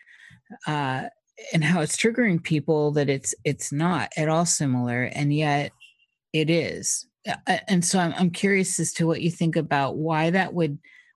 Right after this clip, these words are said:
why is this still triggering people is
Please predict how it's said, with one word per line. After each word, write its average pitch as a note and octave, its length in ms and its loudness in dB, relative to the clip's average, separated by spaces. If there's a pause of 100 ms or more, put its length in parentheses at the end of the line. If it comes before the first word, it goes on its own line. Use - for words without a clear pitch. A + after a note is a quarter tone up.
why F3+ 120 2
is G3 140 0
this A#3+ 160 2
still A#3 200 0
triggering F3 680 -2
people C#3+ 640 -6 (560)
is C#3+ 640 -2